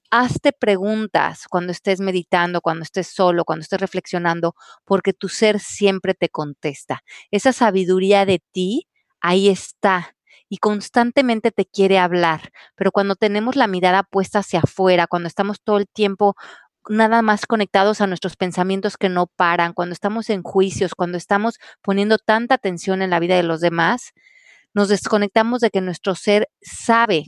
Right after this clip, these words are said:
cuál es ese paso para nosotros. Nuestro ser sabe que sigue en, eh, exterior y en el interior de nosotros. Sabe qué necesitamos leer, sabe que necesitamos escuchar, sabe a dónde necesitamos conectar. Pero si estamos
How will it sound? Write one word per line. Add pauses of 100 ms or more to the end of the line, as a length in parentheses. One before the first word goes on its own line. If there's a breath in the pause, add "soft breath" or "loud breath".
cuál
es
ese
paso
para
nosotros.
Nuestro
ser
sabe
que
sigue (540 loud breath)
en, (220)
eh,
exterior (340)
y
en
el
interior
de
nosotros.
Sabe
qué
necesitamos
leer,
sabe
que
necesitamos
escuchar,
sabe
a
dónde
necesitamos
conectar. (360 loud breath)
Pero
si
estamos